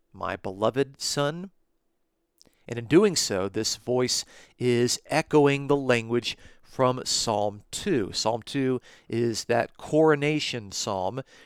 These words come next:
that celebrates the enthronement of a king. Yahweh enthrones a human king on Mount Zion. Mount Zion is the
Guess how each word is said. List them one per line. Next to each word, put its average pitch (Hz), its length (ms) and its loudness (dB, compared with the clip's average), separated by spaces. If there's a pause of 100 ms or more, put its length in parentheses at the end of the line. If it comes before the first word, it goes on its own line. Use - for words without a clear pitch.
(120)
that 123 160 0
celebrates 123 800 4
the 123 220 -8
enthronement 117 840 -4 (300)
of 101 480 -4 (420)
a 92 360 -6 (120)
king. 156 440 0 (440)
Yahweh 104 640 0 (320)
enthrones 117 840 -2
a 110 260 -2
human 113 460 -6
king 151 420 -4 (300)
on 117 320 0
Mount 113 240 -2
Zion. 127 400 -2
Mount 101 180 -6
Zion 113 340 -2
is 107 200 -4
the 101 240 -8